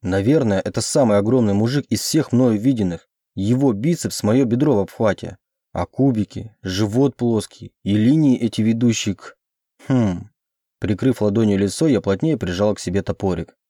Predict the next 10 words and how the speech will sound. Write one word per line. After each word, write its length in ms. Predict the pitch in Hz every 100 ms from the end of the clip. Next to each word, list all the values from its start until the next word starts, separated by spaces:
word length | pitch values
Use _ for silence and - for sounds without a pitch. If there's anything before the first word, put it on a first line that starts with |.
| _ _
"Что 340 | - - 127
такое?" 580 | 117 - 131 104 80 _ _ _ _ _
допытывался 680 | 92 98 110 95 87 85 92
он. 240 | 87 85 - _ _ _ -
"Ничего", 760 | 95 95 - 151 117 92 82 _ _ _ _
прошептала 600 | 95 - - - 131 110
севшим 360 | 104 92 107
голосом. 560 | 104 95 90 87 - 120 _ _ _ _
"Заблудился 680 | 87 107 131 156 156 107 98
я. 280 | 82 78